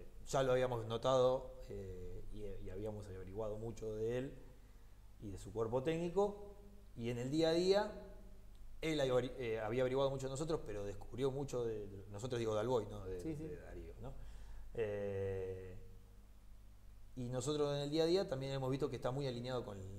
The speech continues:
Speaker 1: con la idea del club, de darle posibilidades a, a, principalmente a los primeros, o sea, iba a decir a los chicos, pero no quiero que se me critique, que, que digan, no, que, no, no, no, o sea, juegan los que mejor están. En primera
Speaker 2: Decide el
Speaker 1: juegan los que
Speaker 2: técnico.
Speaker 1: mejor, eh, por supuesto.
Speaker 2: Sí.
Speaker 1: Eh,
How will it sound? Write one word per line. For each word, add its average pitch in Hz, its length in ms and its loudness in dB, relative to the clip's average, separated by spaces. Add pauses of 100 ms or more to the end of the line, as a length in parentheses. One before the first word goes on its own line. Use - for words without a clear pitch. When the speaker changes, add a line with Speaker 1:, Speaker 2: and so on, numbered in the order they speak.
(100)
Speaker 1:
con 107 160 -8 (160)
la 95 80 -6
idea 104 220 -2
del 101 200 -4
club, 92 180 -10 (200)
de - 120 -12
darle 98 260 -8
posibilidades 98 800 -8
a, 90 540 -12 (880)
a, 87 300 -12 (260)
principalmente 180 460 2
a 185 40 6
los 147 100 6
primeros, 151 240 -2 (300)
o - 40 -12
sea, 107 260 -4 (280)
iba 131 160 2
a 131 40 6
decir 135 160 2
a 131 40 6
los 123 140 2
chicos, 101 260 -4
pero 101 120 -2
no 123 100 -2
quiero 131 200 0
que 117 140 -2
se 117 140 -6
me 117 100 -6
critique, 113 340 -6
que, 120 220 -2
que 117 100 -4
digan, 131 260 0
no, 147 220 -2
que, 131 260 -4
no, 123 100 -4
no, 117 100 -2
no, 113 100 -4 (180)
o - 60 -14
sea, 90 220 -12
juegan 175 360 2
los 135 120 2
que 117 100 -4
mejor 127 260 2
están. 98 260 -2 (1040)
En 92 120 -10
primera - 200 0
Speaker 2:
Decide 180 160 10
el 160 40 10
Speaker 1:
juegan - 0 -
los 135 60 4
que 170 100 6
Speaker 2:
técnico. 123 280 -2
Speaker 1:
mejor, 104 140 -10
eh, 110 100 -12
por 110 100 -6
supuesto. 104 420 -6 (320)
Speaker 2:
Sí. 117 200 -6
Speaker 1:
Eh, 92 920 -4